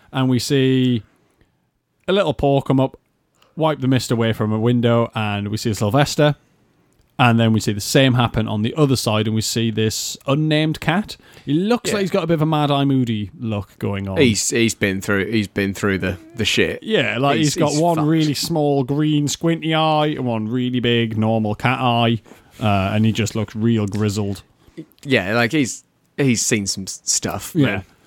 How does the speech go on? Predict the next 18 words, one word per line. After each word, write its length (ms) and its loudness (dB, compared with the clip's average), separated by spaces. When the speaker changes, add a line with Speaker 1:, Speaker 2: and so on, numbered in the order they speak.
Speaker 1:
But 80 2
they 160 4
both 360 0
see 200 2
Tweety, 480 -2
and 160 4
then 140 2
they 120 2
both 640 2
are 380 0
happy 440 -2
and 100 -6
are 80 -2
trying 220 -4
to 80 -10
get 160 -4
out. 160 -4
Uh, 280 4